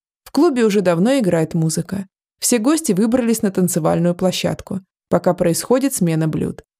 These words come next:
Рядом самые близкие люди. Правда, Станислава я всё же пригласил.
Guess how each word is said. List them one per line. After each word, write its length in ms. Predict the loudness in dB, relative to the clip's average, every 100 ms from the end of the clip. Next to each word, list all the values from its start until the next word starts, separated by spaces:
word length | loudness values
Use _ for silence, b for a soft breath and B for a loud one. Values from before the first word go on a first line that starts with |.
| _ _ _ -2
Рядом 360 | 2 2 0
самые 380 | 0 0 0 0
близкие 460 | 0 -2 -2 -2 -2
люди. 400 | -2 -4 -8 -10 _ _ -2
Правда, 300 | 0 2 0
Станислава 580 | 0 0 0 0 0
я 160 | 0 -2
всё 200 | 0 -2
же 120 | -2
пригласил. 640 | -2 0 0 -2 -6 -8